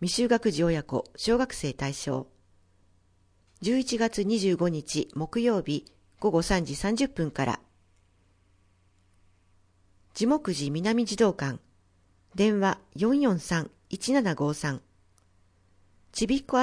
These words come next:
集まれの写真が掲載されています。ちびっこ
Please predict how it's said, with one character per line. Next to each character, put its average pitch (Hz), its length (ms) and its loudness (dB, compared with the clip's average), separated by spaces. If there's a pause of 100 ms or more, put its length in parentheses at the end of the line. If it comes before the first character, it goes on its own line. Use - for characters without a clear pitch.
集 247 120 -4
ま 240 140 4
れ 196 260 2
の 160 100 -2
写 175 140 0
真 180 240 -4
が 175 100 0
掲 185 180 -2
載 196 200 0
さ 190 120 0
れ 170 100 0
て 160 100 -2
い 147 80 0
ま 143 140 -2
す。 - 180 -16 (1700)
ち 233 140 0
び 277 100 4
っ - 40 -8
こ 247 120 2